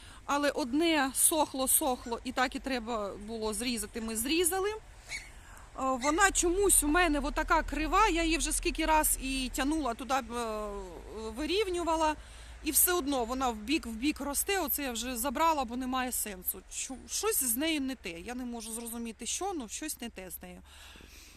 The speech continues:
От, побачимо, треба все-таки її, все-таки її треба підв'язати.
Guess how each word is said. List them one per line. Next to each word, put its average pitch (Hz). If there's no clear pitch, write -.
От, 196
побачимо, 226
треба 233
все-таки 233
її, 226
все-таки 262
її 233
треба 202
підв'язати. 180